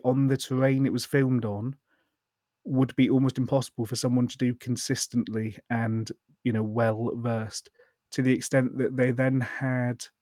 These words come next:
um, I wanna say it was Disney at the time,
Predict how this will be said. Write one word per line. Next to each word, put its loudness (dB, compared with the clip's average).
um, 0
I -10
wanna 0
say -2
it -2
was -4
Disney -2
at -4
the -6
time, -4